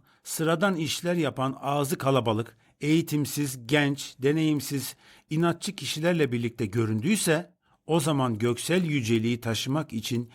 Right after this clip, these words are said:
bizi yeterli kılan hiçbir dünyasal standart bulunmadığını bilebiliriz. Önemli olan Tanrı'nın sözüne ne kadar sadakatle iman ettiğimiz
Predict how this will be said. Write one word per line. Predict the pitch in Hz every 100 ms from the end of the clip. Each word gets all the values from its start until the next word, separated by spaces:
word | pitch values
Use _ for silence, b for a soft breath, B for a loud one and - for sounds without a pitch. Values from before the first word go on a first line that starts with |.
| B -
bizi | 165 165
yeterli | 151 143 143 143 165
kılan | - 117 117
hiçbir | 107 165 - 196 160
dünyasal | 123 120 117 107 131
standart | 117 - 120 117 127 127
bulunmadığını | 147 156 143 117 107 113 113
bilebiliriz. | 113 107 101 95 90 - - _ _ _ B B B -
Önemli | 151 160 180 233
olan | 226 151 170 - b
Tanrı'nın | - 139 139 151 175
sözüne | 175 147 131 143 170
ne | 190
kadar | 147 131
sadakatle | 127 123 127 120 135 139 113
iman | 120 151
ettiğimiz | 143 - 113 107 120